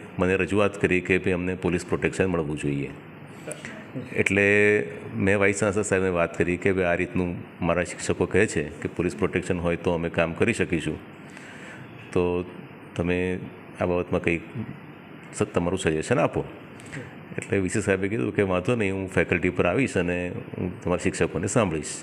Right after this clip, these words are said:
એટલે ગઈકાલે એ પ્રમાણે વી સી સાહેબે આવેલા અહીંયા આગળ અને બધા જે એડમિશનમાં જે જોડાયેલા છે સ્ટાફ, એમણે એમને રજૂઆત કરી કે પરમ દિવસે શું ઘટના ઘટી હતી અને કઈ રીતનું વર્તન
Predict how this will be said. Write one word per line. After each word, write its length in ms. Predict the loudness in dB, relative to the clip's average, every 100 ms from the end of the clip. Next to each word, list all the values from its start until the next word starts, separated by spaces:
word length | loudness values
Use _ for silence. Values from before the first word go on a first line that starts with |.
| -6
એટલે 160 | -2 2
ગઈકાલે 420 | 2 4 2 4
એ 20 |
પ્રમાણે 300 | 0 0 0
વી 120 | -2
સી 160 | -2 0
સાહેબે 260 | 2 0
આવેલા 300 | 0 0 2
અહીંયા 220 | 0 0 -2
આગળ 120 | -4 -6 -16 -18 -16 -16 -16 -16 -6
અને 320 | -2 0 0
બધા 280 | 0 0 0
જે 100 | 0
એડમિશનમાં 680 | 0 0 -2 0 0 -2 -2
જે 100 | 0
જોડાયેલા 440 | 2 2 2 0
છે 140 | 0 -2
સ્ટાફ, 400 | 2 2 2 0
એમણે 240 | 0 0
એમને 240 | -2 -2
રજૂઆત 380 | -2 0 0 0
કરી 220 | 0 0
કે 160 | -2 -2
પરમ 260 | 0 0 0
દિવસે 160 | -2
શું 220 | -2 -2
ઘટના 320 | 0 0 0 0
ઘટી 360 | 0 2 2
હતી 220 | 2 0
અને 220 | 0 0 0
કઈ 160 | 2 2
રીતનું 280 | -2 0
વર્તન 460 | 0 0 2 2